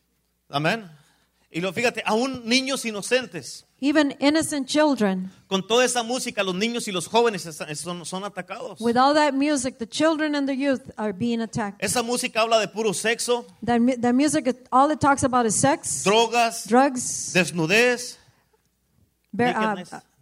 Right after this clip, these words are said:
Speaker 2: hmm?
Speaker 1: nakedness,
Speaker 2: nakedness,
Speaker 1: odio,
Speaker 2: hatred,
Speaker 1: muerte.
Speaker 2: death.
Speaker 1: Y fíjate, y en la misma música el enemigo les dice,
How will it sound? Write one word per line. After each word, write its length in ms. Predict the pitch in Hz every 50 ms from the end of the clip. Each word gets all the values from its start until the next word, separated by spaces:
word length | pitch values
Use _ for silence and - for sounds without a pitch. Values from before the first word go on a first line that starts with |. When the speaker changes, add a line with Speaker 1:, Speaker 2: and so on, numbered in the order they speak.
| _ -
Speaker 2:
hmm? 80 | 269 349 -
Speaker 1:
nakedness, 480 | - 131 147 - 165 139 131 147 147 _ _ -
Speaker 2:
nakedness, 800 | 220 233 254 277 262 294 277 269 277 294 311 294 - - - - 185
Speaker 1:
odio, 540 | 202 233 240 240 247 247 240 247 247 214 - - _ _ _ _ _ _ _
Speaker 2:
hatred, 640 | - 262 285 302 262 - - 311 311 311 294 233 - - -
Speaker 1:
muerte. 720 | 185 202 214 240 262 262 247 - - 254 262 262 254 254 -
Speaker 2:
death. 320 | 233 247 269 294 294 285 - - - - - - - -
Speaker 1:
Y 140 | 226 240 233
fíjate, 420 | - 254 262 269 254 - 226 226 196
y 80 | 233 233
en 120 | 233 226
la 80 | 214 196
misma 380 | 202 240 285 269 226 262 269
música 440 | 254 262 285 294 - 277 269 - 226
el 80 | 214 208
enemigo 460 | 196 196 190 190 220 254 254 262 262
les 180 | 240 214 185 170
dice, 380 | 262 254 - - 196 147 131